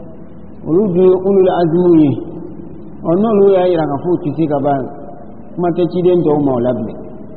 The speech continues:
Ko bɛna laban sa, u b'a fɔ ko ka taa Muhamadu fɛ yen. A b'a fɔ k'ale de b'a kɛ. O kumana, a bɛ taa ka taa sujudu bi, ka Ala dali, ka Ala dali.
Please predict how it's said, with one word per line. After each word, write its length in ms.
Ko 160
bɛna 240
laban 320
sa, 140
u 80
b'a 80
fɔ 160
ko 80
ka 160
taa 160
Muhamadu 420
fɛ 140
yen. 140
A 100
b'a 140
fɔ 200
k'ale 260
de 100
b'a 240
kɛ. 100
O 80
kumana, 320
a 40
bɛ 160
taa 200
ka 80
taa 240
sujudu 400
bi, 140
ka 80
Ala 160
dali, 320
ka 120
Ala 180
dali. 280